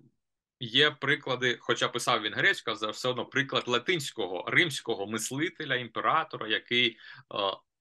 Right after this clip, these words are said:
записував і, о, о, залишив потім нащадкам свої розмисли наодинці або роздуми. А,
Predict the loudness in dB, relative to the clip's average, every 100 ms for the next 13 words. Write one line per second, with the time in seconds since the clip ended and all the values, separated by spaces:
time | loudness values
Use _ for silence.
0 | _ -4 -2 -2 -2 -4 -4 -2 -4 -6
1 | _ -20 -20 -14 -4 0 0 -2 -4 -4
2 | -4 -4 0 2 2 0 -4 -4 -4 -4
3 | -2 -2 0 0 0 -4 -8 -8 -4 0
4 | 0 0 0 4 6 6 0 -2 -2 0
5 | 0 0 2 0 0 -8 -8 -6 0 2
6 | 2 0 -6 -6 -8 -10 -18 -16 -8 -4
7 | -2 -4 -6